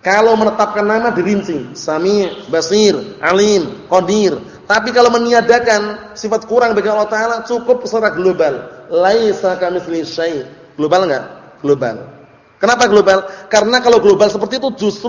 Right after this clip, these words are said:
lebih memuliakan. Dan justru lebih apa? Na'am, barakallahu fikum. Na'am, eh, lebih apa? Lebih mensucikan bagi Allah Subhanahu wa taala. Berbeda dengan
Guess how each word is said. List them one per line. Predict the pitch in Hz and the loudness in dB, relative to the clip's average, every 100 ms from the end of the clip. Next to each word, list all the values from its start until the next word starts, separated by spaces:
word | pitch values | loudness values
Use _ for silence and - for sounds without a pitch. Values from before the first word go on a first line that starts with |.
| 262 | 0
lebih | 247 233 | 2 0
memuliakan. | 226 233 247 240 190 127 107 - - - - | 0 2 0 0 -2 -4 -12 -20 -20 -20 0
Dan | 208 160 | 0 2
justru | 202 220 | -4 -2
lebih | 240 233 240 220 | 0 0 2 2
apa? | 208 240 285 - - - - - | 2 -2 -4 -12 -20 -20 -16 -2
Na'am, | 196 208 | 0 2
barakallahu | 202 202 202 202 185 | 4 4 4 2 0
fikum. | 220 233 247 269 262 254 - - - | -4 0 0 0 -4 -12 -18 -20 -16
Na'am, | 165 190 208 226 247 220 175 147 - - _ _ _ | -6 -2 0 0 -2 -4 -8 -10 -18 -20 _ _ _
eh, | 185 185 202 208 226 | 0 4 4 4 2
lebih | 226 226 208 | 2 2 4
apa? | 214 208 | 4 4
Lebih | 214 | 2
mensucikan | 214 220 254 240 | 2 0 0 2
bagi | 208 214 | 4 4
Allah | 202 190 | 4 0
Subhanahu | 180 170 185 175 | -2 -2 0 0
wa | 170 | -2
taala. | 160 147 123 - - | -2 -4 -6 -10 -8
Berbeda | 170 175 185 | -2 0 2
dengan | 208 185 208 220 | 0 0 -4 -6